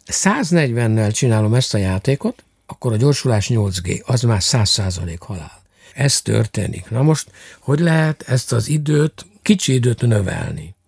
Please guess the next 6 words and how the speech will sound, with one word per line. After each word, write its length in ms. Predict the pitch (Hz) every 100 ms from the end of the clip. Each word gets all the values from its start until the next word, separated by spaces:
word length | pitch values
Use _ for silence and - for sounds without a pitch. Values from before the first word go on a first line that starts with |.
| -
Hát 160 | 185
úgy, 160 | 294 226
hogy 300 | 175 151 143 _ -
biztonsági 800 | 180 - 131 - 127 110 113 - _
autó 720 | - 120 170 - 117 113 113 - _
harmonikaszerűen 1700 | - 147 170 139 110 104 98 - 117 113 113 113 - _ - 104